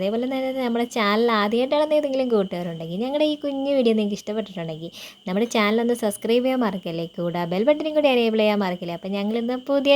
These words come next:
വീഡിയോസിൻ്റെ നോട്ടിഫിക്കേഷൻ കിട്ടാനാണ്. അതേപോലെ തന്നെ നിങ്ങളുടെ ഫാമിലി മെമ്പേഴ്സിനും നിങ്ങളുടെ ഫ്രണ്ട്സിനും ഒക്കെ നമ്മുടെ വീഡിയോ ഷെയർ ചെയ്യാൻ മറക്കല്ലേ.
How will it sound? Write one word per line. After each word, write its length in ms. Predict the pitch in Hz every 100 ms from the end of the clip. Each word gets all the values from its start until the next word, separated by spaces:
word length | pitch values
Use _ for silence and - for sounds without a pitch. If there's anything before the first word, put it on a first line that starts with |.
| 285
വീഡിയോസിൻ്റെ 460 | 254 220 220 208 220
നോട്ടിഫിക്കേഷൻ 580 | 220 208 196 190 190 196
കിട്ടാനാണ്. 420 | 175 165 160 156 - - - - 190
അതേപോലെ 260 | 202 214 226
തന്നെ 140 | 240 240
നിങ്ങളുടെ 200 | 233 240 226
ഫാമിലി 340 | 196 185 190 196
മെമ്പേഴ്സിനും 560 | 202 202 202 220 240 285 - - - _ 180
നിങ്ങളുടെ 240 | 170 165 -
ഫ്രണ്ട്സിനും 500 | 208 233 254 254 247 226
ഒക്കെ 160 | 226 233
നമ്മുടെ 240 | 208 180 175 175
വീഡിയോ 240 | 190 208 202
ഷെയർ 220 | 202 190 196
ചെയ്യാൻ 200 | 190 185
മറക്കല്ലേ. 480 | 180 170 - 160 151